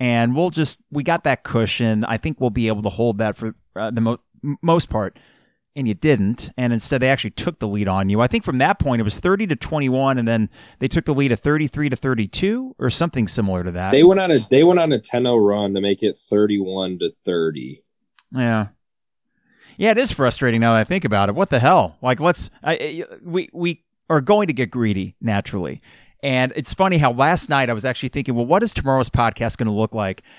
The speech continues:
Speaker 1: if we can't really do play-by-play 'cause the game isn't really worth doing play-by-play?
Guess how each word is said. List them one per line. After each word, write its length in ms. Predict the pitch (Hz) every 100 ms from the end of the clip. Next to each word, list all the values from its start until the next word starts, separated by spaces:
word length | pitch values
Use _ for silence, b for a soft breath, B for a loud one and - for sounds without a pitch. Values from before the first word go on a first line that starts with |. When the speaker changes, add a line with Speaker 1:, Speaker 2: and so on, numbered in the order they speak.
| b 131
Speaker 1:
if 100 | 120
we 80 |
can't 340 | 113 - 160 -
really 220 | 147 135
do 140 | 123
play-by-play 840 | 107 127 113 104 - 127 101 98 101
'cause 180 | 107
the 80 | 107
game 280 | 107 110 107
isn't 240 | 92 101 -
really 360 | 101 101 95 -
worth 260 | 127 107 -
doing 220 | 110 104
play-by-play? 640 | - 117 117 120 202 135